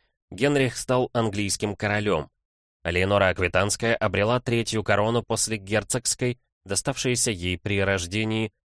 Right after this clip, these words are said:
и французской, которую она носила в течение тринадцати лет брака с Людовиком седьмым. А Генрих второй,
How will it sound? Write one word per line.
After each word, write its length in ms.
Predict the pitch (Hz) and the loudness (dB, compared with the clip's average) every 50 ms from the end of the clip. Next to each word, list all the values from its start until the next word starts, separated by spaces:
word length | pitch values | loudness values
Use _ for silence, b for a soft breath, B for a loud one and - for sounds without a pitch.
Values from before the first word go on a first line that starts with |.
| _ - | _ -10
и 60 | 117 | -8
французской, 680 | 117 - 123 135 139 131 - 156 139 - - - 90 80 | -4 0 0 0 0 0 -2 -2 -2 -2 -4 -4 -6 -4
которую 480 | - 87 82 - 90 90 87 87 - 95 | -4 -2 -2 0 0 0 0 0 -2 -2
она 180 | 92 90 87 | -2 0 0
носила 360 | 87 90 87 - - 113 107 101 | 0 0 0 0 0 0 -2 -2
в 60 | - | -2
течение 440 | - 92 - - 90 90 90 90 92 - | -4 -4 -4 -2 -2 -2 -2 -2 -2 -2
тринадцати 560 | - 95 90 92 92 90 - - 87 - 90 | -2 0 0 0 0 -2 -2 -4 -4 -4 -2
лет 200 | 87 101 107 87 | -2 -2 -4 -4
брака 360 | 80 78 87 90 - - 98 | -2 -2 -2 -2 -2 -2 -4
с 100 | - - | -4 -2
Людовиком 540 | 95 90 82 82 82 85 80 - 87 87 87 | -2 -2 -2 -2 -2 -4 -2 -2 -2 -2 -2
седьмым. 500 | - - 98 92 95 95 85 71 - - _ _ _ _ _ _ _ _ _ _ _ | -4 -4 -4 -4 -2 -2 -4 -4 -6 -8 _ _ _ _ _ _ _ _ _ _ _
А 120 | - 80 80 | -8 -8 -6
Генрих 480 | 78 85 101 98 95 95 90 - - | -2 -2 0 2 2 2 0 0 -4
второй, 500 | - - 98 92 98 110 123 127 110 - | -4 -2 0 2 2 4 2 2 2 -2